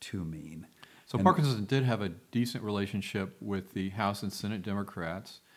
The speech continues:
Speaker 2: and had a, a, a workable relationship with his Senate Republicans,
Speaker 1: Yes.
Speaker 2: led by moderates. Mike O'Neill was the House Speaker, Republican conservative, and maybe would have been slightly outside the circle of trust.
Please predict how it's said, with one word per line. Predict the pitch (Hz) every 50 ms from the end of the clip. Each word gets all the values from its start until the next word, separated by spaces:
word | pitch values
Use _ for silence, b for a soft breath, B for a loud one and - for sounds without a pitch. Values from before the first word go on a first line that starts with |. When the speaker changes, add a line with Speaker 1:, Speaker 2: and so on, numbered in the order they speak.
| B B B B B B -
Speaker 2:
and | 110 113 113 113
had | 117 120 113 117
a, | 113 107 104 117 - - 135 110 113 131 - -
a, | - 127
a | 104 110
workable | 117 110 113 120 - 120 113 110 101 98
relationship | 101 101 95 98 95 - 104 98 - 110 98 95 - -
with | 98 98 -
his | 95 85
Senate | - - 107 104 101 101
Republicans, | 85 92 95 - - 110 98 98 92 - 104 98 95 107 - - - _ -
Speaker 1:
Yes. | 104 98 92 104
Speaker 2:
led | 107 107 98
by | 104 95 92
moderates. | 90 98 101 101 101 95 90 - - - - - -
Mike | 113 110 110 104 -
O'Neill | 110 104 104 107 110 110 104
was | 98 90 92
the | - 110
House | 101 107 101 101 101 -
Speaker, | - - 107 98 95 98 101 90 90 - B B B B B B B B
Republican | 113 110 - 120 110 98 104 101 - 110 95 95
conservative, | - 98 90 - - - 98 101 95 92 98 85 85 85 85 85 - b b b b b b -
and | 101 101 101 104
maybe | 107 113 113 110 113 107 101 98
would | 92 95 98 98 92
have | 92 90 - -
been | 101 95 95 92 98 -
slightly | - - - 104 95 87 92 95
outside | 92 87 87 - - 107 95 90 87
the | 82 -
circle | - - 95 82 - 85
of | 80 78
trust. | - - - 87 73 76 - - -